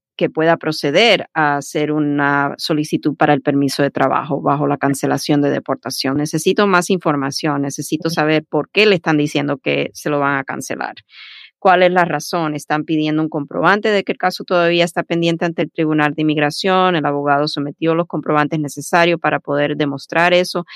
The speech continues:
Speaker 1: Tendríamos que saber más.
Speaker 2: Y no es una cuestión de que te cancelan simplemente porque se te agotó la prueba, se te agotó el tiempo, porque ya ve que mucha gente dijo, "Oye, ya no me quieren renovar, ya voy a perder mi licencia",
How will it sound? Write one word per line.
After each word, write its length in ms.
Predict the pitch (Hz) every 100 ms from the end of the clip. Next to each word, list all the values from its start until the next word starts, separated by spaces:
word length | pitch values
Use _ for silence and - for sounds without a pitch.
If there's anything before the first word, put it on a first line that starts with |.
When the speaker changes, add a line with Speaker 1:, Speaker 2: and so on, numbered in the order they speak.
| - - -
Speaker 1:
Tendríamos 440 | - 170 175 170 170
que 100 | 170
saber 300 | - 143 -
más. 400 | 156 - - - _ _ _ -
Speaker 2:
Y 200 | 240 262
no 120 | 285
es 120 | 294
una 140 | 311 302
cuestión 340 | 247 - 254
de 80 | 269
que 160 | 247
te 160 | 220 226
cancelan 460 | 220 214 262 269 269
simplemente 520 | 277 254 254 247 247
porque 260 | 233 220
se 120 | 214 220
te 220 | 208 - 185
agotó 800 | 190 196 196 - 247 240 240 240 - - _
la 200 | 190 165
prueba, 400 | - 269 294 285
se 200 | 269 -
te 120 | 208 190
agotó 380 | 190 202 240
el 120 | 233 202
tiempo, 720 | 254 285 277 285 277 277 262
porque 300 | 214 214 208
ya 140 | 208
ve 80 | 226
que 100 | 247
mucha 240 | 233 240
gente 220 | 240 226 220
dijo, 200 | 196 233
"Oye, 240 | 277 262
ya 120 | 254
no 80 | 277
me 100 | 277
quieren 300 | - 262 262
renovar, 420 | 254 202 208 196
ya 140 | 185 208
voy 140 | 233
a 80 | 233
perder 320 | 226 202 214
mi 80 | 214
licencia", 600 | 185 196 233 226 233